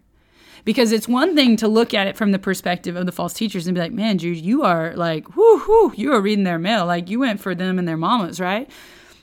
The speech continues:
But when you consider these most recent metaphors that we re-, just read, the reason why I think Jude is so passionate and willing to spend so much time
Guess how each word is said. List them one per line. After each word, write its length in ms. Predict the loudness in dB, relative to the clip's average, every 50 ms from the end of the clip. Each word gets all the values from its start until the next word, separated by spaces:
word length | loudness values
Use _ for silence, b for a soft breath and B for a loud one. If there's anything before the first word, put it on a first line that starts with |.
| B B B _ _ _ _
But 140 | 2 2 4
when 140 | 6 6 6
you 80 | 6
consider 440 | 6 4 2 4 2 0 2 4 4
these 220 | 4 4 4 2
most 220 | 2 0 0 0 0
recent 260 | -2 -2 0 -2 -2
metaphors 400 | 0 0 0 0 -2 -4 -4 -4
that 80 | -2 -2
we 140 | -2 -2
re-, 240 | -2 -2 -2 -4 -4 -6 -6
just 240 | -6 -6 -4 -2 -2
read, 300 | 0 0 0 0 0 0
the 100 | 0 0
reason 340 | 2 2 2 4 4 4
why 160 | 4 4 2 0
I 60 | 0
think 260 | 0 -2 -2 -2 -2
Jude 220 | 0 -2 -2 0
is 100 | -2 -4
so 240 | -2 0 0 0 0
passionate 800 | -2 -4 -6 0 2 2 2 2 -2 -6 -8 -8 -12 -14 -20 -20 -20 _ _ _ _ _ _ _ _ _ _ _ _ _ _ _
and 180 | 0 4 4 6
willing 300 | 6 6 4 6 6 6
to 80 | 4
spend 260 | 4 2 0 -2 -2 -2
so 360 | -4 -4 -2 0 2 4 6
much 320 | 6 4 4 2 -2 -6
time 520 | -6 -2 0 0 0 0 -2 -6 -10 -14